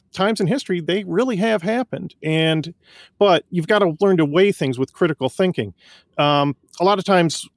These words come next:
uh, the term conspiracy theory is, you know, becomes synonymous with the word nut. So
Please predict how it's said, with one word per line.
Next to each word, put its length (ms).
uh, 120
the 100
term 220
conspiracy 580
theory 340
is, 140
you 120
know, 100
becomes 380
synonymous 640
with 100
the 80
word 220
nut. 300
So 380